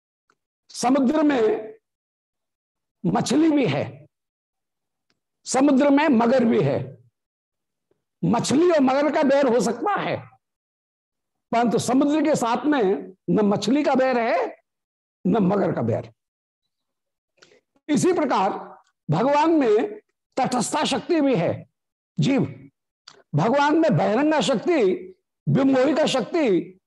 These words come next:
माया भी है, वो भी उनका आश्रय लेकर के विराजमान है। और भगवान में स्वरूप शक्ति भी है। जीव का माया के साथ में बैर हो सकता है।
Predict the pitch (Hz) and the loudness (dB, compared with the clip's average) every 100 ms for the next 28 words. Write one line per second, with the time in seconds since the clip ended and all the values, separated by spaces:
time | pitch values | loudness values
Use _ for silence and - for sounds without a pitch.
0 | _ 175 226 277 311 320 285 165 151 - | _ -2 0 2 2 2 0 0 -4 -6
1 | _ _ _ _ 165 262 302 320 294 285 | _ _ _ _ -2 2 2 2 2 0
2 | 233 220 269 269 262 262 240 240 233 226 | -2 -2 0 2 2 0 0 2 2 2
3 | 226 214 208 160 127 - _ _ _ - | 2 0 0 -2 -4 -8 _ _ _ -4
4 | 165 196 269 277 285 302 - 262 302 285 | -2 0 2 2 2 0 0 0 0 0
5 | 254 202 311 285 269 185 160 - _ _ | -2 -2 -2 0 0 -2 -4 -6 _ _
6 | _ _ _ _ _ _ _ _ _ _ | _ _ _ _ _ _ _ _ _ _
7 | _ _ 147 127 339 359 320 285 240 214 | _ _ -4 0 2 2 2 2 2 2
8 | 294 359 - 240 269 330 247 277 247 233 | 0 0 -2 -2 0 0 2 2 0 0
9 | 190 - - 135 113 | -2 -4 -4 -4 -8